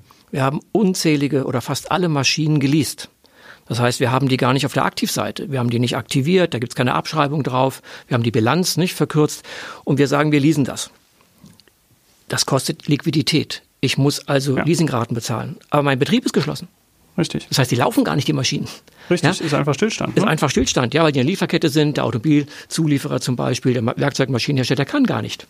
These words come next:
Speaker 2: Aber ist es denen nicht gelungen, mit den Leasinggesellschaften mal zu reden und Stundungsvereinbarungen hinzubekommen? Ich meine, das haben viele von uns probiert.
Speaker 1: Ja, doch, dann sagen die, "Toll, wir stunden für zwei, drei, vier Monate." Und was passiert jetzt? Jetzt habe ich plötzlich eine Verbindlichkeit. Das heißt,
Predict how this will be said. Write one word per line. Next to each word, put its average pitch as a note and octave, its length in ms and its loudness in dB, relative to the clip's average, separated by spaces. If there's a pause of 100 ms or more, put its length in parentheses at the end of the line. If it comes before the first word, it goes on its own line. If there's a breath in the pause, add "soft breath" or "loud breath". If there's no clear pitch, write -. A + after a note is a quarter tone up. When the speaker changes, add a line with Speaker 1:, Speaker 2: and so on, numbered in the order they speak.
Speaker 2:
Aber C#3+ 160 0
ist D#3 80 0
es D3 100 -4
denen D3 180 2
nicht - 180 -2
gelungen, F#3 440 0
mit E3+ 160 0
den D3+ 160 0
Leasinggesellschaften F3 720 0
mal D3 120 0
zu C3+ 100 -6
reden F3 240 2
und C#3 60 0
Stundungsvereinbarungen G#3+ 960 2 (140)
hinzubekommen? A3 600 0
Ich G3+ 100 -2
meine, C#3+ 120 2
das - 80 -2
haben D3+ 100 2
viele G#3 220 0
von E3+ 140 0
uns E3 120 0
probiert. - 300 0 (180)
Speaker 1:
Ja, A#3+ 140 2 (180)
doch, - 220 -2
dann B2 180 0
sagen C3 260 0
die, C3 140 -2
"Toll, - 280 0
wir D#3+ 100 -2
stunden F#3 460 -2
für A2 260 -2
zwei, F3 260 -2
drei, C3+ 200 0
vier B2+ 160 0
Monate." C3+ 480 0 (100)
Und B2+ 120 2
was B2+ 140 2
passiert B2+ 340 0
jetzt? - 360 -2 (1200 soft breath)
Jetzt A2 160 -2
habe B2 140 0
ich A2+ 60 -6
plötzlich - 280 -2
eine B2 80 0
Verbindlichkeit. - 720 -4 (640 loud breath)
Das C3+ 160 0
heißt, F3+ 340 0